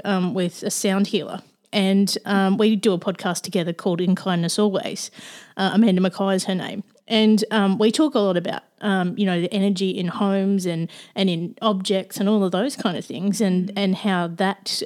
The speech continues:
Speaker 1: um, can impact your own energy. Um, so pretty much everything,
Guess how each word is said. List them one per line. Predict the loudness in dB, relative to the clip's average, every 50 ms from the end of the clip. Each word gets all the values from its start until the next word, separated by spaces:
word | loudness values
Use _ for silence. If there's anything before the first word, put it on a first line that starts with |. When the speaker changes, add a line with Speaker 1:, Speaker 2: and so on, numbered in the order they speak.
| -4
Speaker 1:
um, | -4 -4 -2 -4 -6 -6
can | -6 -6 -4 -2 -2
impact | -2 -2 -4 -6 -8 -10 -10 -10
your | -6 -2
own | 0 2 2 2
energy. | 2 0 -2 -6 -10 -12 -12 -12 -16 _ -20 -20 -20 -20 -20 -14 _ 0
Um, | 2 2 2 2 0
so | 0 0 0
pretty | 0 0 2 2
much | 2 2 2 0 -2 -2
everything, | -2 -2 0 0 0 0 0 0 2 2 4 4 4 4 2 0 -2